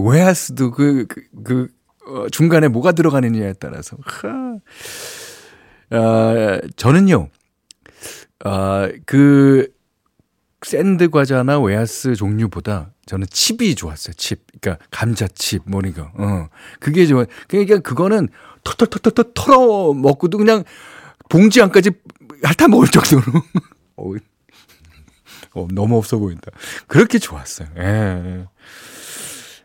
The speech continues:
아, 오이팔 번님이 샌드 과자 안에 든 딸기 크림 위로 싹싹 긁어 먹고 샌드는 나중에 먹었던 기억이 납니다. 그 달콤한 맛이 입안에 다시 돌아오네. 아, 그러셨습니까?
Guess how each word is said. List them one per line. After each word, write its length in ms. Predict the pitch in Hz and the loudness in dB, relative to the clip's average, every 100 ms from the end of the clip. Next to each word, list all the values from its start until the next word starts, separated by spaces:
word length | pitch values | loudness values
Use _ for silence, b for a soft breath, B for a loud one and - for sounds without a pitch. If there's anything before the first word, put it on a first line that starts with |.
| B _ - | B _ 0
아, 400 | 139 147 127 120 98 | 6 8 8 4 2
오이팔 840 | 127 151 175 - 170 160 151 139 | 4 6 6 4 2 4 2 2
번님이 480 | 131 127 131 156 143 _ - b b _ - | 0 -2 -2 -2 -2 _ -20 b b _ -12
샌드 360 | - 180 160 156 | 2 2 4 4
과자 460 | 151 135 131 120 - - | 6 4 2 0 -4 -2
안에 240 | 117 123 | 2 4
든 200 | 123 131 - - | 2 -2 -4 -2
딸기 380 | 156 190 185 175 | 2 4 2 -2
크림 360 | - - 156 | -4 -4 -2
위로 180 | 117 143 | 0 -2
싹싹 800 | 165 - - - _ - - 208 | -2 -10 -12 -14 _ -12 -6 -4
긁어 280 | - 160 151 | -2 -2 -2
먹고 420 | 127 104 - 113 b b b _ | -4 -6 -12 -14 b b b _
샌드는 520 | 165 156 139 135 139 | 0 0 2 0 0
나중에 380 | 95 98 123 120 | -2 -2 -2 -2
먹었던 520 | 104 98 92 101 98 | -2 -6 -10 -10 -10
기억이 240 | - 90 | -10 -12
납니다. 340 | 85 78 85 85 B B B B | -12 -16 -18 -20 B B B B
그 100 | 131 | -6
달콤한 520 | - 95 - 123 131 | -2 -2 0 2 2
맛이 480 | 127 95 - 113 113 - | 2 -2 -4 -10 -12 -8
입안에 440 | 104 90 95 98 _ | -6 -4 -6 -8 _
다시 320 | - - 107 | -20 -10 -6
돌아오네. 420 | 104 101 92 90 - | -4 -4 -8 -12 -12
아, 720 | 107 120 131 135 139 143 139 131 | -10 -8 -10 -12 -14 -16 -18 -16
그러셨습니까? 680 | 107 104 98 92 92 - | -14 -14 -16 -20 -20 -20